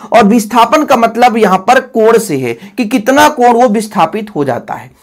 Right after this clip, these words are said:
फिर से मैं यहाँ पे समझाऊंगा, बिल्कुल आप निश्चिंत रहें। जैसे मैंने कहा एक समान विद्युत क्षेत्र है, चलो भाई मैं एक बार फिर से बना के दिखाता हूँ। ये आपका मान लीजिए विद्युत क्षेत्र है और मैंने कहा एक वैद्युत द्विध्रुव इतना है यहाँ पे, ठीक है, ये मैंने कहा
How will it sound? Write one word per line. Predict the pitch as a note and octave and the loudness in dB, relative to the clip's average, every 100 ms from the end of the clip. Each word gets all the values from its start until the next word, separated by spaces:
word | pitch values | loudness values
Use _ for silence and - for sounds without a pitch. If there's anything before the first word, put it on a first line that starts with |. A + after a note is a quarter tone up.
| _ - | _ -4
फिर | G3+ | -4
से | G#3 A#3 | 0 0
मैं | G#3+ | 2
यहाँ | G3 | 0
पे | G3+ | -2
समझाऊंगा, | G3+ F3+ D#3+ E3+ A3 | -4 -2 0 0 0
बिल्कुल | F#3 E3+ E3+ F3 | -2 -2 0 0
आप | D#3+ | -2
निश्चिंत | D3 D3 D3+ D3+ D3+ | -6 -8 -8 -4 -2
रहें। | D#3 G#3+ - - _ F#3+ | -2 -4 -10 -20 _ -6
जैसे | G3 | -2
मैंने | B3 B3+ B3+ | 0 0 2
कहा | B3 A#3+ - | 2 2 0
एक | A#3 A#3+ | -2 -2
समान | - F#3+ F#3+ F#3 | -4 -2 -2 -2
विद्युत | D#3+ D3 D3+ | -2 -4 -8
क्षेत्र | - B2+ - | -8 -12 -12
है, | B2+ C3 | -16 -10
चलो | E3+ F#3+ | -6 -4
भाई | E3 D#3 | -2 -2
मैं | D#3+ | -4
एक | D#3 D3 | -4 -2
बार | C#3+ C3+ | -4 -4
फिर | C#3+ | -10
से | D#3+ | -8
बना | D#3 C3+ | -8 -8
के | C3+ C3+ | -10 -12
दिखाता | B2 B2+ C3+ C#3+ | -12 -12 -12 -14
हूँ। | D3 _ _ _ _ - | -16 _ _ _ _ -12
ये | F3 A3 | -4 0
आपका | E3+ - E3 | 0 -2 -6
मान | D#3 C#3 | -4 -6
लीजिए | C#3 E3 G#3+ - D3+ | -6 -8 -10 -12 -14
विद्युत | C#3 C3 D3 | -10 -8 -8
क्षेत्र | D3 C#3 C3+ C3 | -8 -12 -12 -16
है | C3 _ _ - - - | -20 _ _ -20 -12 -2
और | B3 C4+ | 2 2
मैंने | C4 C4 | 2 0
कहा | C4 A#3 | 2 2
एक | - A#3 A3+ | 2 -2 -2
वैद्युत | F3+ F3+ F3 A3 | 0 0 0 -4
द्विध्रुव | F#3+ F3+ A3+ A3 | -4 -4 -6 -6
इतना | - D#3+ C#3+ | -8 -6 -6
है | C3 - - | -8 -12 -12
यहाँ | C3+ B2+ | -10 -10
पे, | B2 - _ _ _ _ _ | -12 -18 _ _ _ _ _
ठीक | - G#3+ | -8 -2
है, | F3+ | -2
ये | E3+ F#3+ | 0 -2
मैंने | F3 E3+ - | -2 -4 -6
कहा | E3 G#3 | -4 -4